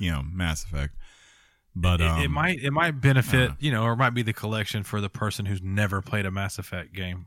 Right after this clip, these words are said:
Speaker 2: or did not play the trilogy.
Speaker 1: If, if
Speaker 2: You know?
Speaker 1: as long as it runs well, um, I mean, if you do get this, that's, like, <laughs> a good what, maybe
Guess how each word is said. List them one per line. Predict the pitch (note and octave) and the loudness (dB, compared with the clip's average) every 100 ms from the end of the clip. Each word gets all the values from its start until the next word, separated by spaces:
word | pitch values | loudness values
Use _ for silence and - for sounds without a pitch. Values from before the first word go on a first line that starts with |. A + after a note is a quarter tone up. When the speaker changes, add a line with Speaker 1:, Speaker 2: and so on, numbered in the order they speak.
| - | -8
Speaker 2:
or | G2 | -6
did | F2+ F#2+ | -4 -4
not | F#2 | -4
play | G2+ F#2 | -4 -6
the | |
trilogy. | - F#2+ F2+ E2+ F2+ - - - _ _ _ G2+ | -4 -6 -6 -10 -12 -16 -20 -20 _ _ _ -8
Speaker 1:
If, | G2+ - - - | -6 -6 -8 -4
if | G#2 | 0
Speaker 2:
You | G2+ | 2
know? | G2+ G#2 _ G#2+ | 2 0 _ 0
Speaker 1:
as | F#2+ | 4
long | A#2+ G#3 | 6 6
as | E3+ | 6
it | E2+ | 2
runs | E2+ A#2 D#3 | 2 2 4
well, | E3+ D#3+ F3 - - | 4 4 0 -2 -4
um, | F2+ F#2 F2+ E2+ E2 E2+ - _ _ _ _ _ _ _ _ _ D#2+ | 2 4 4 2 -2 -4 -12 _ _ _ _ _ _ _ _ _ -6
I | |
mean, | D#2+ E2 D#2+ D#2+ - | -2 -2 -2 -6 -8
if | - G2 G2+ | -8 -2 -2
you | |
do | E2 C#3 | 0 0
get | G#2+ D#2+ | 0 0
this, | D#2 E2 | -2 -2
that's, | G#2 - | -4 -2
like, | C#3+ G2+ D#2+ _ - | 0 0 -2 _ 4
<laughs> | - - - _ _ - | 6 6 -4 _ _ -4
a | |
good | F#2 G2 F2 D#2 - _ _ _ _ _ - - | 4 4 2 -6 -18 _ _ _ _ _ -18 -6
what, | F#2 F#2 E2+ - _ _ | 0 2 2 -2 _ _
maybe | G#2 F2+ F2+ F2 E2 | -4 0 2 0 0